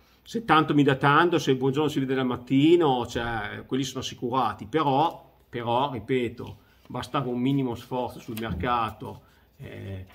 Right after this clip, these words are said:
soprattutto in difesa, perché ragazzi la difesa non è stata toccata, cioè io chi c'ho in difesa? Dai, noi ci manca la difesa, perché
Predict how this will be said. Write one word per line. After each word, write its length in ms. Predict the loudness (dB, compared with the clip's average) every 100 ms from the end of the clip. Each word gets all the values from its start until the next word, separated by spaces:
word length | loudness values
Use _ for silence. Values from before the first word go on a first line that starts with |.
| _ _ _
soprattutto 480 | -10 -6 -4 -2 -2
in 120 | -4
difesa, 540 | -6 -4 0 2 0
perché 200 | -8 -10
ragazzi 260 | -8 -8 -10
la 80 | -12
difesa 440 | -10 2 2 2
non 120 | -4
è 20 | -10
stata 220 | -12 -16
toccata, 640 | -18 -8 -2 0 -2 -6
cioè 200 | -12 -8 -2
io 100 | -2
chi 140 | -2
c'ho 180 | -4 -4
in 80 | -6
difesa? 640 | -14 -12 -12 -12 -14 -18 _ _ _ _
Dai, 180 | -6 4
noi 140 | 4
ci 140 | 4 0
manca 240 | 0 0
la 80 | -8
difesa, 480 | -6 2 4 4 -2
perché 460 | -8 -6 -6 -8